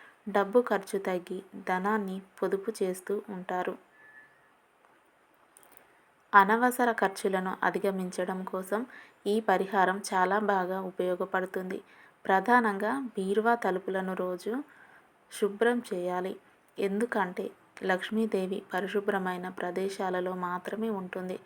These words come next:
కాబట్టి డబ్బు ఉంచే ప్రదేశంలో దుమ్ము లేకుండా చూసుకోండి. కొంతమంది బీరువాలకు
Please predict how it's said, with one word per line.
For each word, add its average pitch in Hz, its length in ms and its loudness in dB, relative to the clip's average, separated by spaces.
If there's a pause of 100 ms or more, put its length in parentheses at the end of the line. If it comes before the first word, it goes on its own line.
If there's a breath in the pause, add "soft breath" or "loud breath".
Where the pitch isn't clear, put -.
(380 loud breath)
కాబట్టి 190 640 2
డబ్బు 190 300 4
ఉంచే 226 400 2
ప్రదేశంలో 185 760 -2 (480 loud breath)
దుమ్ము 202 320 2
లేకుండా 196 540 0
చూసుకోండి. 185 800 -4 (380 loud breath)
కొంతమంది 190 640 0 (580 loud breath)
బీరువాలకు 214 800 2